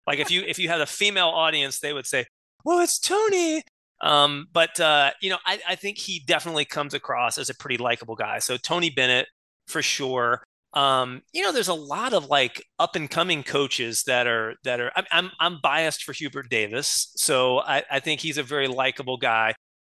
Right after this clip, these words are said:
By the way, guys, we can talk about this later if you want. I don't know if we sh-, I shared this with you last time I was on, but I was actually hallmates with,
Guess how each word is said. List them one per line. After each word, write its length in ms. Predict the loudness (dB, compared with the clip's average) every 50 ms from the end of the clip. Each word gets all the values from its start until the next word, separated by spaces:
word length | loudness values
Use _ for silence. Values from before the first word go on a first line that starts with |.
| _ _ _ 0
By 200 | 2 2 2 2
the 80 | 2
way, 160 | 2 4 4
guys, 280 | 4 4 2 2 0 -2
we 140 | -6 -8 -8
can 140 | -8 -4 -2
talk 200 | -2 -2 -2 -2
about 200 | -2 -2 -2 -2
this 160 | -6 -2 -2
later 180 | 0 0 0
if 100 | -2 -4
you 120 | -6 -6 0
want. 220 | 0 0 0 2 0
I 60 | 0
don't 140 | 0 0 0
know 200 | 0 0 0 -2 -4
if 120 | -12 -12 -8
we 100 | -8 -6
sh-, 220 | -2 0 0 0 0 -2 -8
I 80 | -4
shared 300 | -2 0 2 2 0 0
this 120 | -2 -4 -4
with 120 | -4 -2
you 100 | -2 0
last 240 | 2 2 2 2 0
time 160 | -2 -2 -4
I 40 | -4
was 120 | -6 -4
on, 160 | -4 -4 -4 -4
but 120 | -6 -4 -2
I 80 | 0
was 160 | 0 0 0 -2
actually 240 | -2 -2 -2 -4 -4 -4 -2 0
hallmates 460 | 0 0 2 -2 -4 -4 -6 -8 -10
with, 180 | -6 -6 -6